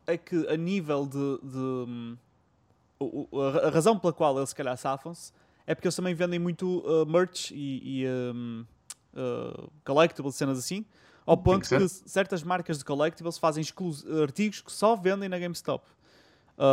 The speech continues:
Speaker 1: ao ponto que eu queria o meu, o meu, hum, uh, Pip-Boy de Fallout, uh, e na altura eles,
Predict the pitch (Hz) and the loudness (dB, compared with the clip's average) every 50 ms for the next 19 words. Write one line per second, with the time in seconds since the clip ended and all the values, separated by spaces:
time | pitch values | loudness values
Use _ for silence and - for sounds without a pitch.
0 | 135 - 151 143 - 180 170 - - - 185 170 160 185 185 180 165 - 180 180 | 8 6 4 6 6 6 6 4 0 -2 -2 0 6 8 8 8 8 6 2 6
1 | 185 170 160 151 147 156 156 151 147 143 143 - - 147 147 147 147 147 143 139 | 8 8 8 8 6 6 6 6 6 6 2 0 -4 -8 -8 -8 -6 -6 -6 -6
2 | 135 131 131 131 131 127 123 123 _ _ - _ _ _ _ - 135 131 127 123 | -6 -8 -8 -8 -10 -12 -12 -16 _ _ -20 _ _ _ _ -8 -4 -4 -2 -2
3 | 123 120 120 117 110 - - 131 - - 139 151 156 170 180 170 _ _ - - | -2 -4 -4 -8 -10 -4 -4 -4 -4 4 6 6 6 6 4 0 _ _ -20 0
4 | - 143 143 147 156 170 - - - _ _ _ _ _ _ _ _ _ _ _ | 0 2 4 4 2 0 -2 -10 -18 _ _ _ _ _ _ _ _ _ _ _
5 | _ _ _ _ _ _ _ _ - - _ 147 143 139 135 131 131 135 131 - | _ _ _ _ _ _ _ _ -20 -8 _ 4 4 6 6 8 6 6 4 4
6 | 156 151 151 156 160 160 156 135 - 160 156 160 160 175 175 175 - - _ _ | 0 -2 2 4 4 4 4 0 -2 -4 -2 0 2 2 0 0 -2 -6 _ _
7 | _ 156 160 160 156 - - - - | _ 0 0 0 0 -4 -8 -10 -12